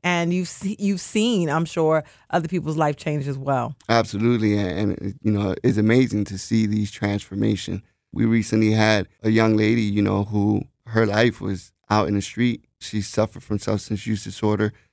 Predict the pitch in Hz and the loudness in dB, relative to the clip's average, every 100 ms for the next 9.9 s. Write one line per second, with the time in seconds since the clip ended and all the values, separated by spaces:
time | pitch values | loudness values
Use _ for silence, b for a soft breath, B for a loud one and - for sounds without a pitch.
0 | b _ _ 113 107 104 98 92 - 120 | b _ _ 2 2 2 0 -2 -2 0
1 | 117 107 101 - 120 139 117 101 92 - | 2 0 -2 0 0 2 0 0 -2 -4
2 | 104 104 98 127 - _ _ 113 113 135 | -2 0 0 -4 -8 _ _ -6 2 2
3 | 143 117 104 101 98 - 101 110 110 104 | 4 2 2 0 -4 -6 -2 0 0 -2
4 | - 120 127 127 - 101 95 - _ _ | -4 -6 -2 -2 -2 -4 -4 -6 _ _
5 | _ _ _ 107 104 101 92 - 107 110 | _ _ _ 0 2 0 -2 -2 0 4
6 | 131 127 127 117 120 107 98 - _ _ | 4 4 2 0 0 2 0 -6 _ _
7 | _ _ _ _ 110 104 - 110 120 117 | _ _ _ _ -2 -2 0 2 2 2
8 | 104 101 117 117 107 104 - 117 120 101 | 0 -2 -2 0 0 -2 -2 -2 0 -2
9 | 95 92 110 - 104 120 107 - | -4 -6 -8 -6 -2 0 0 -6